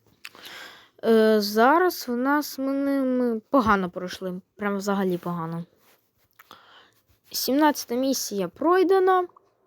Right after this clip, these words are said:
І на цьому я пропоную закінчувати. Ну, тому що, ну, реально.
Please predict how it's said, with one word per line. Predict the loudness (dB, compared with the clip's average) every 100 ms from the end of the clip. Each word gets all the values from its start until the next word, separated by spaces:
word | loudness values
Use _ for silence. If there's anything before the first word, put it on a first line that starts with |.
| _ _ -20 -20 -20 -6
І | 0
на | 2 2
цьому | 4 4 2 -4 -8 _ _
я | -4
пропоную | -4 -4 -4 -2 0
закінчувати. | 0 -2 -2 -2 -2 -6 -6 -6 -8 -12 -20 _ _ _
Ну, | -8 -4
тому | 0 0 0
що, | -2 -2 -2 -2
ну, | -4 -2
реально. | -2 -2 -6 -12